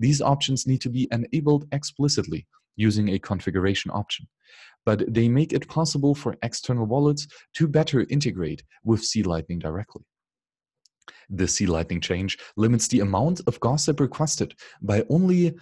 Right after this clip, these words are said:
requiring gossip from a subset of all nodes' peers. This continues to work across all major Lightning Network implementations of trying to reduce the amount of data sent via gossip now that the network has grown to thousands of peers.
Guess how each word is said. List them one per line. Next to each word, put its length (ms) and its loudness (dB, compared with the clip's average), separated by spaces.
requiring 580 4
gossip 420 0
from 180 2
a 60 -2
subset 560 -2
of 160 -4
all 180 2
nodes' 280 0
peers. 440 -4
This 180 0
continues 520 2
to 80 2
work 260 4
across 440 0
all 300 2
major 320 0
Lightning 360 -2
Network 300 -6
implementations 800 -4
of 120 -2
trying 260 0
to 120 -2
reduce 440 2
the 140 0
amount 340 0
of 180 -4
data 320 2
sent 360 0
via 240 4
gossip 440 2
now 360 0
that 160 4
the 80 4
network 420 4
has 200 2
grown 400 2
to 100 0
thousands 540 -2
of 120 -18
peers. 400 -6